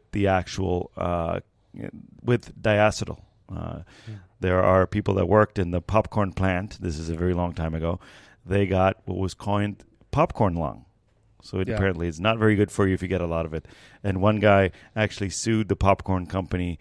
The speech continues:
Speaker 1: uh, because he claimed he got popcorn lung from eating popcorn every day, which was, of course, a bunch of crap.
Speaker 3: <laughs>
Speaker 1: Uh, but it was an American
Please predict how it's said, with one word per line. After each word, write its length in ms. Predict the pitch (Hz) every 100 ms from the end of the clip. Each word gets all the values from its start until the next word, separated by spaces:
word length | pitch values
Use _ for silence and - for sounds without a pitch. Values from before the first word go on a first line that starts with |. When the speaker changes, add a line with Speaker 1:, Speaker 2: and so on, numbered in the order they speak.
| - - - -
Speaker 1:
uh, 540 | 90 90 85 82 87 - _
because 220 | 104 101 92
he 40 |
claimed 300 | - 104 107
he 80 | 101
got 180 | 101 92
popcorn 420 | 95 101 - 95
lung 240 | 92 90 87
from 200 | 98 98
eating 280 | 104 98
popcorn 600 | 90 98 95 - 95 95 -
every 240 | 113 90 92
day, 340 | 98 95 87 85 - - - _
which 180 | 110 101
was, 120 | 95
of 120 | 175
course, 280 | - 98 92 190
a 40 |
bunch 220 | 104 -
of 60 | -
crap. 360 | - 98 95 - -
Speaker 3:
<laughs> 160 | - -
Speaker 1:
Uh, 340 | 107 104 98
but 260 | 92 98 -
it 80 | 104
was 200 | 98 87
an 100 | 90
American 680 | 82 80 76 76 69 67 -